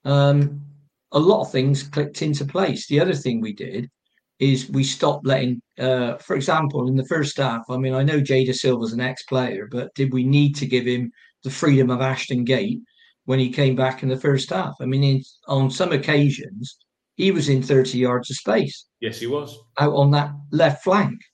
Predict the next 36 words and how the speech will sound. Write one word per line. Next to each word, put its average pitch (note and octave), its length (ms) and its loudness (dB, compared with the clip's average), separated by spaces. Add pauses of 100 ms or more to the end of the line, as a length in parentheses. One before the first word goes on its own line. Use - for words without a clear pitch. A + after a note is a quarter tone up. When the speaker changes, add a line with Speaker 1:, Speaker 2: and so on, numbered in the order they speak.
(340)
Speaker 1:
And E3+ 100 0
it's E3 140 0
a F3+ 40 0
good D#3 200 6
job G3 320 4
he's B2+ 160 0
not B2+ 140 0
a G#2 40 -6
better A2+ 260 -2
crosser A2+ 440 -6
of G2+ 80 -6
the G#2+ 80 -8
ball G2+ 260 -6
or A2+ 120 -6
a, A2 100 -10 (120)
or A#2 200 -2
a, A2+ 180 -4
a A2+ 40 -4
better G#2+ 340 -4
player. G2+ 400 -8 (100)
And C3 80 -4
I F#3+ 80 4
don't D#3 100 0
think A#2+ 160 -6
his A#2 140 -8
crossing A2+ 400 -8
was A2+ 140 -4
too A#2+ 240 -4
bad C#3 280 -4
yesterday. C#3 600 -8 (500)
But D3+ 220 0
no, E3 160 8
I D3+ 200 2
thought C#3 240 0
Andy D3+ 300 0
King, C3 400 2